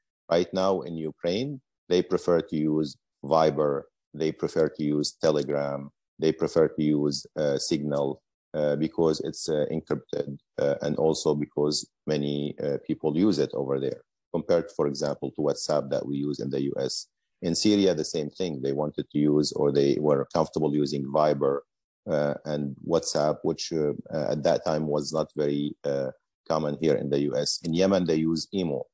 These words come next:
So every, uh, country, you have certain preference, preference within the population in using the communication apps,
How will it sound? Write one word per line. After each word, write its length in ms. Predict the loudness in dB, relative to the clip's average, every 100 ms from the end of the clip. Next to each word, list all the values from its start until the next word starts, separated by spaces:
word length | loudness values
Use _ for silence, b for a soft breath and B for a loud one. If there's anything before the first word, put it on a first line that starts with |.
| b b _
So 260 | -2 2 2
every, 680 | 2 0 2 0 0 -2 -4
uh, 120 | -6 -4
country, 520 | -6 -2 0 0 0
you 120 | 0 2
have 220 | 2 2
certain 380 | 0 0 -2 -2
preference, 520 | -4 -2 -2 -2 -6 -12 -2
preference 400 | -2 0 -2 0
within 180 | 0 0
the 80 |
population 600 | 2 2 2 2 2 0 -4
in 100 | -2
using 340 | -2 -2 -2 -4
the 80 |
communication 680 | -2 -2 -2 -2 -2 0 -4
apps, 440 | -2 -4 -2 -6